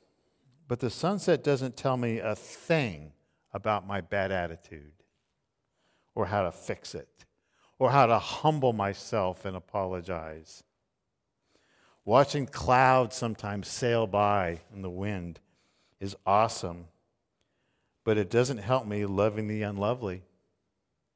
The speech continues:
or it doesn't do anything about changing my anger.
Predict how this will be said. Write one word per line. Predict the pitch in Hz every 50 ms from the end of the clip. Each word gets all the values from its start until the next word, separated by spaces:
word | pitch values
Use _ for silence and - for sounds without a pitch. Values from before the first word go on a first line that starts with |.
| _ _ _ _ _ _ _ _ _ _ _ _ _ _ _ _ _ _ _ _ _ _ _ _ _ _ _ _ _ _ _
or | - 104
it | 104 101
doesn't | - 120 117 104 110 101
do | 95 107 107
anything | 101 107 117 131 113 117 110
about | 98 87 90 92 92
changing | - - 113 107 101 90 92 101
my | 98 95 101
anger. | 98 104 113 127 117 92 87 85 85